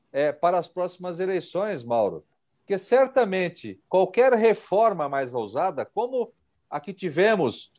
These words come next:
que impõe a cláusula de barreira, ou seja, é, um,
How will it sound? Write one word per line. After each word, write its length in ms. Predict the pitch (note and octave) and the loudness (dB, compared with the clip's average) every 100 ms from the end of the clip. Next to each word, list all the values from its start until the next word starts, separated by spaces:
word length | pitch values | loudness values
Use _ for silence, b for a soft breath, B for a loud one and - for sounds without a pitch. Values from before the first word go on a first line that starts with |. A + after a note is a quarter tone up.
| - | -18
que 160 | - E3+ | -10 -8
impõe 420 | D3+ B2+ F3+ F#3+ | -8 2 2 4
a 120 | D#3 | 2
cláusula 560 | C#3 D3+ E3+ F#3+ D#3 D3+ | 2 4 4 2 -2 -6
de 120 | D3 | -6
barreira, 640 | C#3 B2 C#3 F#3+ D3+ E2 - _ _ _ - | -4 -2 0 0 0 -2 -10 _ _ _ -10
ou 120 | C3+ | -10
seja, 540 | - E3 C3+ F2+ D2 _ _ _ - | -4 0 0 -2 -10 _ _ _ -2
é, 420 | B2+ C3 B2 A#2 | 0 2 0 -2
um, 160 | C#3+ D3 | -8 -12